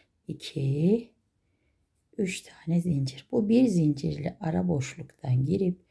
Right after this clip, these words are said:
sabitliyorum. Yine bir tane zincir çekip sıradaki boş tığ battıya girdim ve üç tane zincir çekiyorum. Buraya kapatıp sabitledim.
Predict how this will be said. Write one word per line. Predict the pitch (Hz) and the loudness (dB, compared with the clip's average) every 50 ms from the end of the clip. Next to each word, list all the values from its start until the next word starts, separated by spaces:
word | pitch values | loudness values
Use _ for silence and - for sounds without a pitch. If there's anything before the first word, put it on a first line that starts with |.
| _ _ _ _ _ _ | _ _ _ _ _ _
sabitliyorum. | - - - - 302 254 190 151 147 147 139 135 - _ _ 147 143 139 135 165 220 240 - - _ _ _ _ _ _ _ _ _ _ - | -20 -14 -10 -6 -2 0 0 0 -2 -4 -8 -12 -14 _ _ -8 -6 -4 -2 -2 -2 -4 -6 -10 _ _ _ _ _ _ _ _ _ _ 0
Yine | 269 220 175 170 | 2 4 4 4
bir | 196 220 233 240 | 2 0 0 -2
tane | - 269 254 247 247 247 | -2 -2 0 2 2 2
zincir | 240 254 247 240 240 240 247 240 | 2 4 6 6 6 6 4 2
çekip | 240 - - 262 233 226 - - 233 240 240 - - - _ _ _ _ _ _ _ _ _ _ _ _ _ _ _ _ _ _ _ _ _ | 2 0 -2 -2 -2 -2 0 0 0 0 0 -4 -10 -20 _ _ _ _ _ _ _ _ _ _ _ _ _ _ _ _ _ _ _ _ _
sıradaki | - - - - 254 240 202 165 156 139 131 - 180 170 175 | -14 -8 -4 0 2 4 4 4 2 0 -2 -4 -6 -4 -2
boş | 226 226 220 - | -2 -2 -2 -4
tığ | - - 180 170 151 - | -6 -6 -4 -2 -2 -2
battıya | 139 139 135 - - - 151 - 147 | -2 -4 -6 -8 -8 -8 -6 -6 -6
girdim | 143 - - 214 220 220 220 196 175 175 175 185 180 - - _ _ _ _ - - - _ _ _ _ - | -6 -6 -2 0 0 0 0 0 2 2 2 2 2 -2 -8 _ _ _ _ -20 -20 -20 _ _ _ _ 0
ve | 175 160 156 156 170 - - | 2 2 2 2 0 0 -2
üç | 285 277 269 - - | -2 -2 -2 -4 -4
tane | - 185 165 156 151 160 | -2 -2 0 0 0 0
zincir | 156 156 147 147 139 139 135 | 0 0 0 0 0 -2 -4
çekiyorum. | 135 - - - - - - - - - - _ _ _ _ _ _ _ _ _ _ _ _ _ _ _ _ _ _ _ _ _ _ _ _ _ _ _ _ | -6 -8 -10 -14 -14 -14 -16 -16 -18 -20 -20 _ _ _ _ _ _ _ _ _ _ _ _ _ _ _ _ _ _ _ _ _ _ _ _ _ _ _ _
Buraya | 185 175 170 156 147 147 147 139 139 143 143 147 160 175 175 - - - _ _ | -2 0 0 0 0 -2 -4 -4 -4 -4 -4 -2 0 -2 -2 -4 -8 -20 _ _
kapatıp | - 240 - - - 170 131 135 - - 147 143 147 151 151 - | -12 -12 -12 -10 -8 -10 -10 -10 -10 -8 -6 -4 -4 -4 -6 -10
sabitledim. | - - - - - 220 185 151 147 - _ _ _ _ _ _ _ _ _ | -16 -18 -16 -12 -8 -6 -6 -6 -6 -8 _ _ _ _ _ _ _ _ _